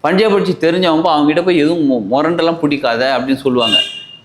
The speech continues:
நீங்க எந்த சாஸ்திரம் கத்துக்கிட்டு இருக்கீங்களோ இல்லையோ, இந்த ரெண்டு சாஸ்திரம் கத்துக்கோங்க. அதுவும் இப்ப பட்ச-, பஞ்சபட்சி ஸ்டார்ட் ஆகுது பாருங்க, இதை கத்துக்கோங்க. கத்துக்கிட்டு வாழ்க்கையில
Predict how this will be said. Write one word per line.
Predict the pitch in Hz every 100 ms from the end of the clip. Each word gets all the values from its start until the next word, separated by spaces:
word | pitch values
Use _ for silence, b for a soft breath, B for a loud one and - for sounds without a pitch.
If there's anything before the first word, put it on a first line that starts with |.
| -
நீங்க | 160 165
எந்த | 143 165 226
சாஸ்திரம் | 220 190 190 185
கத்துக்கிட்டு | 175 165 185 175
இருக்கீங்களோ | 160 156 160
இல்லையோ, | 180 156 160 143
இந்த | 123 147 143
ரெண்டு | 139 151 143
சாஸ்திரம் | 165 190 202 208
கத்துக்கோங்க. | 175 156 170 160 156
அதுவும் | 170 147 170
இப்ப | 180 165 135
பட்ச-, | 143 143 160 135
பஞ்சபட்சி | 147 175 190 175
ஸ்டார்ட் | 170 160 147
ஆகுது | 156 147
பாருங்க, | 151 165
இதை | 135 143
கத்துக்கோங்க. | 139 175 151 135 139 139 - B B _
கத்துக்கிட்டு | 147 165 202 185 165 131
வாழ்க்கையில | 127 175 196 185 156